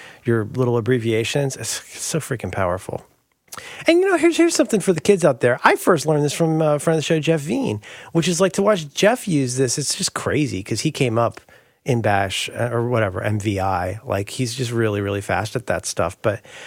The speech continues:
but, and I was like, "Why don't you, you have a Mac, man? Like, why are you doing all that?" And if memory serves, the way he showed it was like, "Well,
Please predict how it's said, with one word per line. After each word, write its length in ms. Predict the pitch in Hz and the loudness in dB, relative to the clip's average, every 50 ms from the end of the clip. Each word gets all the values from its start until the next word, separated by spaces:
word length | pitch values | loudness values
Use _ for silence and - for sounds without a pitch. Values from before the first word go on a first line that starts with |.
| - - - _ | -20 -20 -2 _
but, 160 | - 156 143 135 - | 2 2 2 2 0
and 400 | 151 151 147 139 135 131 131 127 | 0 2 2 2 0 -2 -2 0
I 120 | 131 131 | 0 0
was 100 | 127 117 | 0 0
like, 160 | 139 123 113 - 139 127 131 | 0 -2 -2 -4 -8 -6 -2
"Why 100 | 151 185 | 0 0
don't 140 | 226 285 311 | 0 0 0
you, 120 | 285 214 160 | -2 -4 -4
you 140 | - 165 170 | -4 -2 -2
have 140 | 190 196 190 | 0 0 0
a 40 | 156 | 0
Mac, 360 | 135 170 190 196 - - - | 0 0 0 -2 -4 -4 -4
man? 160 | 104 110 123 | -4 -2 -2
Like, 180 | 135 135 - - | -4 -4 -6 -6
why 60 | - | -6
are 80 | 143 165 | -4 -4
you 80 | 165 | -4
doing 240 | 127 - 120 143 156 | -4 -4 -2 -2 -2
all 160 | 131 104 101 101 | -2 -4 -4 -4
that?" 300 | 101 101 95 95 - - - - - - - - - | -4 -4 -4 -4 -8 -10 -16 -20 -20 -20 -20 -4 0
And 180 | 147 156 156 - | 2 2 2 2
if 100 | 139 120 | 0 0
memory 200 | 147 185 170 147 | 2 2 2 2
serves, 340 | 123 - 254 285 277 190 135 | 2 4 4 4 4 2 0
the 60 | 147 143 | 0 0
way 140 | 143 135 127 | 2 2 2
he 60 | 123 | 0
showed 300 | 113 - 180 208 240 214 | 0 2 2 2 2 2
it 80 | 156 131 | 0 0
was 200 | 110 110 113 110 | 0 0 0 2
like, 160 | 120 117 - | 0 0 2
"Well, 300 | 139 139 139 156 175 170 | 4 4 4 4 2 -2